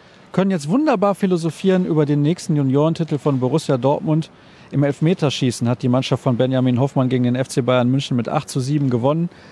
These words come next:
Und ich denke, gerade aufgrund der zweiten Halbzeit, also vor der Verlängerung, kann man sagen, dass das ein verdienter Sieg ist.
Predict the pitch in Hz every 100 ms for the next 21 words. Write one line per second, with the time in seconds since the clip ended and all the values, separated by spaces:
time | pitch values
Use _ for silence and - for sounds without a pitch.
0 | - 147 143 135 - 151 131 - - -
1 | 139 175 - 170 135 139 160 165 139 -
2 | 156 151 131 151 160 131 127 151 - 170
3 | 160 131 120 123 110 143 147 147 156 147
4 | 151 147 151 147 143 127 135 147 127 139
5 | 120 123 120 123 123 98 101 - 98 -